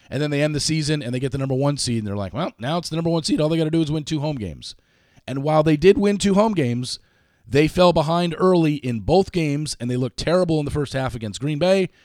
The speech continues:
and they looked terrible in the first half against Detroit. So they've played four good quarters out of eight so far in the playoffs.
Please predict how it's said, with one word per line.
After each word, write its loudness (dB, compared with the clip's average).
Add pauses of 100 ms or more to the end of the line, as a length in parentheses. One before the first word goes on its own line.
(140)
and -8
they -2
looked -6
terrible 0
in -4
the -6
first -6
half -2
against -8
Detroit. -8 (1300)
So -2 (220)
they've -2
played 2 (580)
four 4
good 2
quarters -4
out -2
of 0
eight -2 (340)
so -2
far 0
in -4
the -8
playoffs. -8